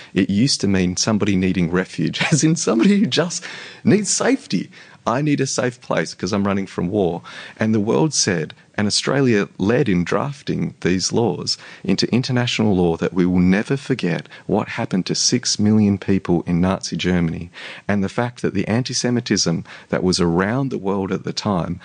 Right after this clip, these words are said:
allowed it to happen. People didn't go to war to fight Hitler because what was happening to the Jews. People didn't know what was happening to the Jews until afterwards. We spin the story that way, so it looks a lot more heroic. And we said, "Never again will we turn away people needing safety."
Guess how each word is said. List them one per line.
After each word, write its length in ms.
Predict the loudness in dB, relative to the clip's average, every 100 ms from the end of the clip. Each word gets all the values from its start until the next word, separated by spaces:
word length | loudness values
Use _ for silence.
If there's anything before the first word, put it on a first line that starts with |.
| -18 -8
allowed 480 | -2 2 2 0 0
it 120 | -2
to 80 | -4
happen. 320 | -6 -4 -6 -8 -4
People 240 | -2 2
didn't 280 | 4 2 2
go 200 | 0 2
to 80 | 2
war 320 | 2 2 2
to 80 | -2
fight 400 | -4 -2 -2 -2
Hitler 240 | -2 0
because 320 | 0 0 0
what 160 | 0 -2
was 120 | -4
happening 280 | -4 -4 -4
to 120 | -4
the 40 | -4
Jews. 320 | 0 0 2
People 240 | 0 2
didn't 220 | 2 4
know 180 | 4 4
what 160 | 2 0
was 120 | -4
happening 280 | -8 -6 -4
to 120 | -4
the 100 | -4
Jews 320 | -2 -2 -2
until 240 | -2 0 0
afterwards. 560 | 0 -2 -4 -8 -6 -8 -12 -2
We 100 | 2
spin 340 | 2 2 2 2
the 60 |
story 360 | 0 0 0 2
that 220 | 0 -2
way, 200 | -6 -4
so 180 | -2 0
it 80 | 0
looks 220 | -2 -2
a 40 |
lot 180 | -2 -2
more 240 | 0 -2 -2
heroic. 560 | -2 0 0 -2 -8 -18 -18 -18 -8
And 160 | 0 4
we 100 | 4
said, 300 | 2 -2 2
"Never 420 | 4 6 4 2
again 460 | 0 -2 -4 -6 -8
will 160 | -2 0
we 100 | 0
turn 280 | 0 0 2
away 380 | 0 -2 -6 -10 -20 -4
people 260 | -2 0
needing 320 | 2 2 0 -2
safety." 540 | -2 -2 -6 -10